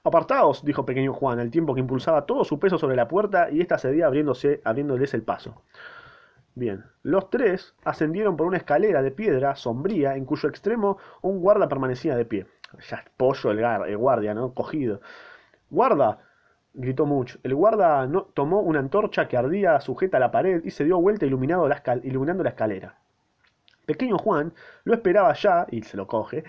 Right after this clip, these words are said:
y descargó sobre él un fuerte golpe que lo dejó tendido como un leño. Bien, pequeño Juan cogiéndose los guardias. Much recogió el manojo de llaves que había quedado junto al cuerpo del guarda derribado, las fue probando hasta que logró abrir con ellas las pesadas puertas de madera de los calabozos.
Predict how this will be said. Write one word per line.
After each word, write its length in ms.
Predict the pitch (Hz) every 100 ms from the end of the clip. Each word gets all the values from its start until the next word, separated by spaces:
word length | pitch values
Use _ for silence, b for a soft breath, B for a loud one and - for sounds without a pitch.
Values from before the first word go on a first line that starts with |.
| B
y 120 | B 160
descargó 420 | 165 165 170 220
sobre 320 | 180 156 196
él 100 | 202
un 140 | 196 202
fuerte 400 | - 226 208 156
golpe 300 | 202 208 190
que 100 | 135
lo 120 | 131
dejó 240 | 127 190
tendido 320 | 180 143 160 135
como 160 | 123
un 80 | 131
leño. 240 | 120 101
Bien, 200 | 104 143
pequeño 300 | 131 117 123
Juan 240 | 113 131 131
cogiéndose 480 | 120 - 151 127 117
los 120 | 113
guardias. 360 | 110 101 98 - B B B B B
Much 280 | 208 285 -
recogió 460 | - 214 180 - 208
el 60 |
manojo 400 | 165 151 190 190
de 80 | 143
llaves 340 | 131 190 180 -
que 100 | 127
había 320 | 147 143 120
quedado 320 | 127 160 165
junto 240 | - 123
al 100 | 123
cuerpo 300 | 117 202 202
del 80 | 127
guarda 260 | 131 196 156
derribado, 580 | 185 147 185 151 139 - B B B B
las 180 | - -
fue 140 | 254
probando 360 | 196 190 214 180
hasta 200 | 143 131
que 100 | 139
logró 220 | 143 185
abrir 240 | 175 190
con 160 | 143 160
ellas 240 | 202 165
las 140 | 202 -
pesadas 340 | - 175 139
puertas 320 | 160 202 131
de 80 | 139
madera 320 | 123 151 160
de 80 | 143
los 100 | 135
calabozos. 600 | - 120 98 92 - -